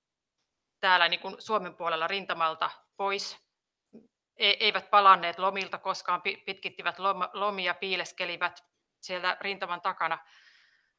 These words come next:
Tämmöisistä karkuruustapauksista oli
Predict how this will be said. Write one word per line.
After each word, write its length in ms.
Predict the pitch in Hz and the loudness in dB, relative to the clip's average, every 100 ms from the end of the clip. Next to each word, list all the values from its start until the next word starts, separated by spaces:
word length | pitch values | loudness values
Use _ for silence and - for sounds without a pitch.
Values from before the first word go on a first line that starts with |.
| _ - | _ 2
Tämmöisistä 460 | 151 147 - - | 2 2 -6 -4
karkuruustapauksista 1200 | 202 190 185 180 175 - 185 175 165 190 - 175 | 2 2 2 -4 -6 -6 0 0 0 -8 -6 -4
oli 520 | - 175 165 165 _ | -2 -2 -2 -4 _